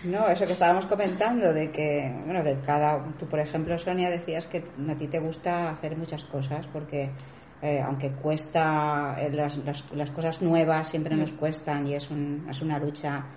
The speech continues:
Speaker 2: Mm.
Speaker 1: que tenemos interna, eh, porque nos da miedo todo lo nuevo, todo lo, lo que tenemos que hacer que
Speaker 2: Mm.
Speaker 1: nunca hemos hecho, nos provoca mucha ansiedad y mucho miedo. Y a ti,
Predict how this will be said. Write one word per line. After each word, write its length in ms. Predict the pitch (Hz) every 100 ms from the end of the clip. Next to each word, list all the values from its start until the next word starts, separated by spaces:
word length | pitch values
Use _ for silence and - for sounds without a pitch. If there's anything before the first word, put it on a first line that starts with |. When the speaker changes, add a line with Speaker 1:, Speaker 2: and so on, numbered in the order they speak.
| - -
Speaker 2:
Mm. 100 | 196
Speaker 1:
que 60 | 175
tenemos 380 | 170 156 156 151
interna, 500 | 143 139 160 165 147
eh, 60 |
porque 220 | 147 139
nos 160 | 139 135
da 120 | 151
miedo 460 | 147 151 165 156 131
todo 220 | 143 147
lo 120 | 147
nuevo, 420 | 151 151 160 151 143
todo 200 | 151 147
lo, 200 | 151 151
lo 100 | 151
que 80 |
tenemos 280 | 147 147 151
que 100 | -
hacer 320 | 151 - 151 -
que 80 |
Speaker 2:
Mm. 40 | 214
Speaker 1:
nunca 220 | 147 147
hemos 260 | 147 147 156
hecho, 340 | 151 - 185 190 - - -
nos 140 | 170 151
provoca 460 | 135 143 143 139 156
mucha 280 | 151 147
ansiedad 420 | 156 156 156 151 151
y 40 |
mucho 280 | 160 156 151
miedo. 380 | 139 156 185 160 - -
Y 60 | -
a 40 |
ti, 100 | 147